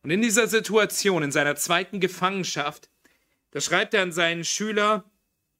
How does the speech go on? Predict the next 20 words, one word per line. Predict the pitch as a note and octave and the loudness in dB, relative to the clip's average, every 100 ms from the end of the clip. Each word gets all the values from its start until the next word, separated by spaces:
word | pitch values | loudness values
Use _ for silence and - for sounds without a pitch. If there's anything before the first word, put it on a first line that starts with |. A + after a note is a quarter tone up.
| _ - | _ -14
und | |
seinen | - B2 A#2+ | -10 -8 -4
geistlichen | C#3 F3 F#3 F#3+ F3 E3 | 0 0 0 -4 -4 -2
Sohn | E3+ F#3 | -2 -2
Timotheus | F#3 D#3+ D3+ D#3+ D3+ B2+ | -4 -4 -4 -4 -2 -4
in | C3 | -4
zweite | B2 D#3 E3+ D#3+ | -2 0 0 -4
Timotheus | D3+ C#3+ C#3+ D3 C3+ - | -4 -4 -4 -4 -4 -4
zwei, | - C3 C3+ | -4 0 0
Vers | - C3+ A#2+ - | 0 -4 -4 -6
neun: | G#2+ G2+ F#2+ F#2 _ _ _ _ _ _ _ - _ _ _ _ _ _ _ _ | -6 -6 -10 -16 _ _ _ _ _ _ _ -20 _ _ _ _ _ _ _ _
„Im | G#2+ A2 | -6 0
Dienst | F3 A#3+ A3+ - | 6 6 4 0
für | F#3+ | 2
das | F3+ | 2
Evangelium | F3 E3 E3+ D#3 D#3+ F#3 G#3 F#3+ | 0 0 -2 2 4 6 4 2
erdulde | C#3 - F#3 G3+ F#3 | 0 4 6 6 4
ich | E3+ - | 2 -4
Leiden, | C#3+ D3 D#3 G#2+ D#2+ _ _ _ _ _ _ _ _ | -2 -2 -2 -6 -20 _ _ _ _ _ _ _ _
sogar | - C#3+ D3 | -4 -2 -2